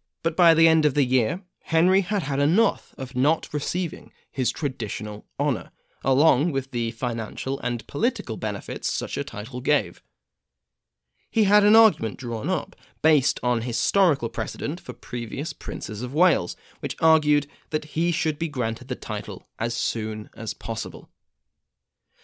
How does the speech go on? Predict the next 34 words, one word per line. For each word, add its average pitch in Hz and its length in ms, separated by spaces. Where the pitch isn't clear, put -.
Salisbury 202 520
had 156 280
been 156 140
swayed 143 580
by 110 120
the 107 140
argument, 107 420
and 147 280
seeing 147 420
the 113 140
potential 110 500
use 160 460
of 110 160
this - 240
request, 165 500
presented 185 460
it 180 80
to 185 100
the 175 80
king 110 400
and 135 160
to 151 60
the 151 140
rest - 280
of 113 100
the 120 60
Privy - 280
Council. - 480
The 175 80
Privy 220 260
Council, 214 840
for - 140
their 151 220
part, - 380